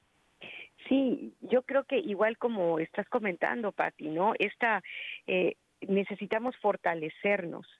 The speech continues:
Y cuando estamos fortalecidos, pues definitivamente es más difícil que todo, to-, todos estos ataques, ¿no? O, o, o todos estos demonios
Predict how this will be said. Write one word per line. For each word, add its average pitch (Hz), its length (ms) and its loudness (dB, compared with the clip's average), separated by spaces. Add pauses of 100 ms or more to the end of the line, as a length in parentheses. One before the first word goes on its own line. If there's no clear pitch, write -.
(800)
Y 214 260 -6
cuando 202 300 2
estamos 254 440 -2
fortalecidos, 196 1040 0 (180)
pues 180 140 -4
definitivamente 202 800 0
es 208 100 0
más 190 240 0
difícil 190 680 -6 (280)
que 190 140 2
todo, 196 560 4 (380)
to-, 220 240 4
todos 220 320 2
estos 226 300 -2
ataques, 185 680 0
¿no? 196 220 4
O, 165 240 2
o, 160 300 4
o 165 80 2
todos 202 240 4
estos 208 260 -2
demonios 175 720 2